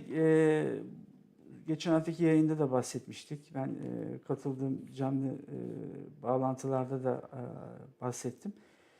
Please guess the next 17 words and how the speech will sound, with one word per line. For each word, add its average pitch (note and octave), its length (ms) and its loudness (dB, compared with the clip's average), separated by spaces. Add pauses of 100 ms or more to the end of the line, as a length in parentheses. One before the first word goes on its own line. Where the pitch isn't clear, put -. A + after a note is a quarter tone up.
(460)
Bir A#3+ 160 2
iki A3 260 2
bin A#3+ 100 8
iki G#3+ 280 -2
yüz, G3+ 160 2
iki G3+ 280 -6
bin A3+ 80 -2
iki G#3 300 -10
yüz G3+ 180 -4
on G3+ 460 0
bölgesinde F3 800 4
bir G3+ 60 -6
sıkıntı F#3+ 560 -2
vardı A2+ 400 4 (220)
piyasada. B2 480 0
Gerçekten E3 480 0
orayı E3 360 -2